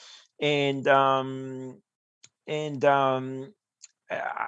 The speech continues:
I think really these are the, really the main, uh, traits, to being teachable in the sense that, uh, being willing to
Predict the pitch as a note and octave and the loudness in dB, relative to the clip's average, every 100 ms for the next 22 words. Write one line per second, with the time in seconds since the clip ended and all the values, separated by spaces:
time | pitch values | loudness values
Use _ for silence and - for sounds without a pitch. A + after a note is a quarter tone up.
0 | - E3 F#3+ - A3+ G#3 D#3+ F3 E3 B2 | 0 0 0 -8 -10 -4 -2 0 -2 -2
1 | C#3+ E3+ - D3 A2 C3 C3 C3+ B2+ D3+ | -4 -6 -4 -4 -2 0 0 -4 -6 -4
2 | C#3+ B2+ B2 A#2 A#2 B2 A#2+ A#2 A2 G#2 | -4 -4 -4 -6 -6 -4 -6 -8 -10 -10
3 | - - B2 A2+ G#2 - - A#2 G#2+ D3+ | -12 -4 -4 -4 -8 -16 -18 -16 -8 -6
4 | E3 D3+ - - D#3+ - B2+ G2+ B2 A#2+ | -6 -10 -12 -12 -10 -6 -6 -4 -4 -6
5 | _ _ _ _ _ _ - D3 C#3 C#3+ | _ _ _ _ _ _ -12 -8 -6 -6
6 | - D#3 C3+ - C#3 - C3+ B2 C#3 C#3+ | -6 -6 -8 -6 -6 -4 -8 -6 -4 -4
7 | B2+ C#3+ D#3 D3+ D3 C3+ - - C3 B2+ | -2 -2 -2 -2 -4 -4 -8 -8 -6 -6